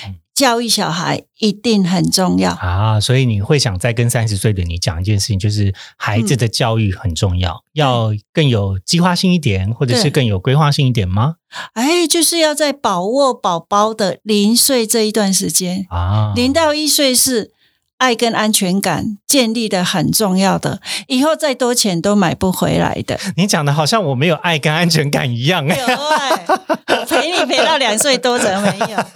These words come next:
Speaker 1: <laughs>
Speaker 2: 妈妈之前都是没上班。
Speaker 1: 好，那我跟你开玩笑的啦。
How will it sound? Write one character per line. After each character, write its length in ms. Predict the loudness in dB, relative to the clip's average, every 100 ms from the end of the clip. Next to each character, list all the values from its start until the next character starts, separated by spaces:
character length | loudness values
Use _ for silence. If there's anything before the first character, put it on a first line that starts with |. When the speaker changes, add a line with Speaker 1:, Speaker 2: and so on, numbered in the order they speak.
| -4
Speaker 1:
<laughs> 320 | -4 -6 -8 -2
Speaker 2:
妈 140 | 0
妈 160 | 2 0
之 180 | 0
前 300 | 0 0 0
都 100 | -2
是 360 | -2 0 -2 -2
没 220 | 0 2
上 200 | 2 0 0 -2
班。 120 | -2
Speaker 1:
好， 140 | 0
那 140 | 0 0
我 60 |
跟 100 | 0
你 40 | 0
开 140 | 2
玩 160 | 2 2
笑 160 | 2
的 140 | 0 0
啦。 180 | -2